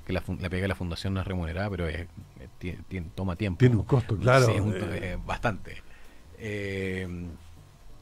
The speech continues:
Speaker 1: eh, sí, yo tengo, yo, yo genero mis propios dineros en ese sentido y tengo un trabajo y tengo que responder y pago sueldos a la gente y contrato gente.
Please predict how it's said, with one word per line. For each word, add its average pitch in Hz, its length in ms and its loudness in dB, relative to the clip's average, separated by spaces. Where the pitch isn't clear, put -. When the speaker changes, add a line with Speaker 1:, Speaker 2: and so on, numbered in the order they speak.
Speaker 1:
eh, 90 140 -2
sí, 147 180 6
yo 107 100 6
tengo, 131 360 4
yo, 117 160 4
yo 123 180 6
genero 117 320 4
mis 110 140 4
propios 110 280 2
dineros 98 320 2
en 110 60 2
ese 107 160 -2
sentido 104 380 -4
y 104 80 -2
tengo 120 280 0
un 98 120 -2
trabajo 131 340 -2
y 110 60 -4
tengo 101 180 -4
que 90 80 -4
responder 95 540 -4
y 101 100 0
pago 92 220 4
sueldos 113 600 0
a 110 60 2
la 92 100 0
gente 107 680 0
y 92 340 -6
contrato 117 440 0
gente. 110 600 -2